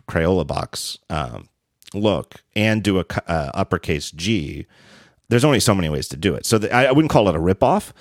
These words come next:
but the fact that it is so similar in tone to a logo for, uh, a, a romper room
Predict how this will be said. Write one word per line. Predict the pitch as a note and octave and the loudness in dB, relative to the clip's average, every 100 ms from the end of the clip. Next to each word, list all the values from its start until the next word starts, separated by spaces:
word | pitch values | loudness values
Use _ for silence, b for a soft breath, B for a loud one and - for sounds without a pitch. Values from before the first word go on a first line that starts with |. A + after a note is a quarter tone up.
| B B | B B
but | - A2 | 0 2
the | |
fact | A2+ C#3 D#3+ | 2 2 2
that | - A2 | 4 2
it | F#2+ | 2
is | G#2 - | 0 0
so | B2 A#2 | 2 2
similar | - A#2+ A2+ G2+ F2 | 2 2 2 2 0
in | D#2 | -2
tone | - A2+ G2+ E2 D2+ | 0 2 2 0 -4
to | - F2+ E2+ | -4 -2 0
a | |
logo | E2+ F#2 F#2 E2+ D#2 C#2+ - | 0 0 0 -2 -2 -6 -14
for, | - - E2 D#2+ D#2 D2+ - | -20 -8 -4 -2 -2 -6 -6
uh, | D#2 C#2+ C2 - _ _ - | -6 -6 -8 -14 _ _ -12
a, | C#2+ G#1 - _ _ - | -12 -12 -18 _ _ -14
a | D2+ - | -14 -14
romper | D#2+ F2+ G#2+ A#2+ E2 | -4 -2 2 2 2
room | E2 D#2 D2 | 0 -2 -8